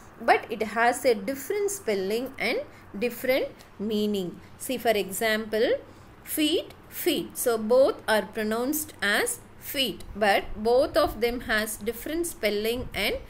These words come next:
different meaning. Face,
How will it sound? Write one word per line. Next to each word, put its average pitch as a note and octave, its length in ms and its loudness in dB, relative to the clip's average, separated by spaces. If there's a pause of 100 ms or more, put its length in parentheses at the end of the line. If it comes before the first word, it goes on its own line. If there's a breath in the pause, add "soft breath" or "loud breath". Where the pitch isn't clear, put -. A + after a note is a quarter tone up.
(280 loud breath)
different A#3+ 460 0 (260)
meaning. A3+ 440 -2 (400 loud breath)
Face, C4+ 680 6